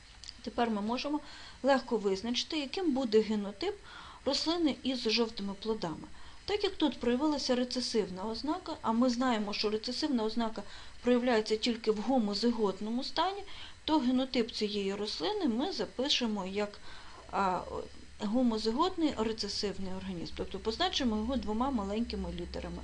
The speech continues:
А. А, у, е, першому поколінні у всіх гібридів проявилася тільки одна ознака, ніякого розщеплення немає.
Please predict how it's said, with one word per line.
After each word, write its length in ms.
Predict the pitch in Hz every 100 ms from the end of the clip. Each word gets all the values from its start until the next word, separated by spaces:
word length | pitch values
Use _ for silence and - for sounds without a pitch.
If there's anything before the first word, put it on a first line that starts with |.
| -
А. 40 | 160 - - - - - - - - - - - - - -
А, 220 | - 190 - -
у, 240 | 302 339
е, 280 | 269 233 226 226
першому 420 | 330 381 359 330
поколінні 580 | 311 302 294 214 220 247
у 80 | 254
всіх 320 | - 330 302
гібридів 640 | 269 240 240 214 202 285 311 - - - -
проявилася 600 | 262 269 339 381 - 277
тільки 400 | - 302 302 -
одна 320 | 233 220 233
ознака, 380 | 233 208 185 208
ніякого 480 | 247 320 302 247 247
розщеплення 680 | 247 - 262 262 240 226 214
немає. 640 | 220 226 180 165 151 175